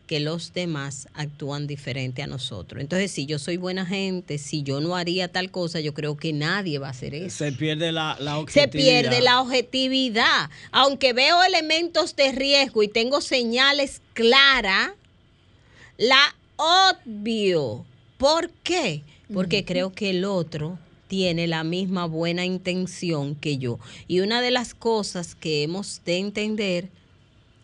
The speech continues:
Speaker 1: es que somos distintos,
Speaker 3: Gracias,
Speaker 1: diferentes.
Speaker 3: gracias por el mensaje, Nilka.
Speaker 1: Distintos,
Speaker 3: Gracias por el
Speaker 1: diferentes,
Speaker 3: mensaje, sí, porque
Speaker 1: y
Speaker 3: imagínate.
Speaker 1: que la gente actúa de otra manera.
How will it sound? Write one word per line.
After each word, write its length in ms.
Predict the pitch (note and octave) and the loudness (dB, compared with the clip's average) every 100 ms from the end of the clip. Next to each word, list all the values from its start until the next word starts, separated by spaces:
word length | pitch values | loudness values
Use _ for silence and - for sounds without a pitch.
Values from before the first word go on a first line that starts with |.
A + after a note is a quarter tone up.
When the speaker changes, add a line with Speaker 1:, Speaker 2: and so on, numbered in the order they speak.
| - | -6
Speaker 1:
es 140 | D#3+ | -6
que 380 | E3 F3 F3 E3 - _ - | -4 -2 -2 -2 -8 _ -16
somos 600 | - - E3 E3 E3 - | -12 -4 -4 -4 -6 -10
distintos, 920 | - D3+ - E3 C3+ C3 B2+ B2+ - D3 | -8 -8 -6 -4 -2 -2 -4 -6 -6 -2
Speaker 3:
Gracias, 320 | F#3 G3+ G#3 | 2 2 4
Speaker 1:
diferentes. 640 | G#3+ G#3 G3+ F#3 E3+ E3 | 2 4 4 2 0 0
Speaker 3:
gracias 340 | G#3 A#3 C#4+ C4 | 0 2 2 0
por 160 | C4+ C4+ | 2 0
el 100 | B3+ | 0
mensaje, 580 | A#3+ A3+ G#3+ F#3+ F#3+ E3+ | -4 -4 -2 0 -2 -6
Nilka. 360 | D#3+ D3+ E3+ | -8 -12 -6
Speaker 1:
Distintos, 880 | E3 G3+ - A#3+ G3+ E3+ E3+ D#3+ E3 | 0 0 0 0 2 0 0 -2 -2
Speaker 3:
Gracias 300 | E3+ F#3+ A#3+ | -2 0 0
por 80 | A#3+ | 2
el 60 | A#3+ | 4
Speaker 1:
diferentes, 420 | A#3 G3+ F#3 F3 | 4 4 2 0
Speaker 3:
mensaje, 320 | G#3 A3+ A#3 | -2 -2 -10
sí, 40 | B3 | -12
porque 180 | A#3+ F3 | -10 0
Speaker 1:
y 20 | |
Speaker 3:
imagínate. 380 | C#4+ D#4+ D4 D4 | 4 6 4 2
Speaker 1:
que 120 | B3 | 2
la 120 | A#3+ A#3+ | 4 4
gente 340 | B3+ B3+ C#4 | 0 2 0
actúa 460 | C#4 - A#3+ G#3+ - | 0 -2 0 0 -2
de 200 | G3 G3+ | -4 -2
otra 280 | A#3 A#3+ | -2 -4
manera. 360 | F#3+ D#3 B2 | -4 -4 -8